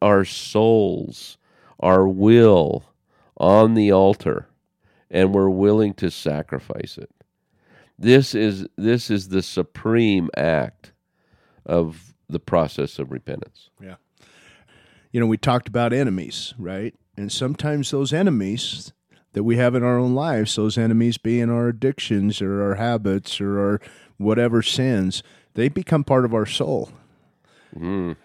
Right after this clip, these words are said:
Speaker 2: You know?
Speaker 1: Mm, that's
Speaker 2: A-,
Speaker 1: true.
Speaker 2: a-, and so putting that, that
Speaker 1: Sometimes it ke-, it gets pretty entangled, doesn't it?
Speaker 2: It really does. <laughs> You know, and, and so I think,
Speaker 1: Mm.
Speaker 2: y-, you know, when, as we begin this crying out process, I think,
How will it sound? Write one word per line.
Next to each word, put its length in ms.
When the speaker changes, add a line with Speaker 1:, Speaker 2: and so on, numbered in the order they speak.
Speaker 2:
You 120
know? 240
Speaker 1:
Mm, 460
that's 280
Speaker 2:
A-, 40
Speaker 1:
true. 320
Speaker 2:
a-, 200
and 160
so 180
putting 480
that, 360
that 220
Speaker 1:
Sometimes 680
it 180
ke-, 80
it 160
gets 180
pretty 300
entangled, 640
doesn't 300
it? 60
Speaker 2:
It 160
really 340
does. 500
<laughs> 160
You 120
know, 240
and, 260
and 160
so 240
I 100
think, 340
Speaker 1:
Mm. 180
Speaker 2:
y-, 140
you 160
know, 100
when, 240
as 220
we 80
begin 440
this 180
crying 480
out 180
process, 1040
I 160
think, 480